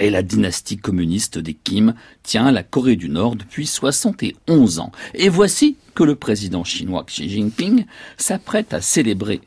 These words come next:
ce premier octobre, la semaine prochaine, le soixante-dixième anniversaire de la victoire du Parti communiste en Chine.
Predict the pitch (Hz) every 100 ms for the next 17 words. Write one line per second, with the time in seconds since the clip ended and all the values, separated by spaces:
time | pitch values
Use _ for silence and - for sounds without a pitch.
0 | _ - - 156 - 113 131 101 98 294
1 | 180 82 90 87 - 92 - 110 208 208
2 | 110 113 117 - 160 143 120 123 120 151
3 | 127 98 80 67 - 65 65 _ - -
4 | - 131 139 110 - 82 98 101 98 82
5 | - 113 - 78 80 98 - - - -
6 | -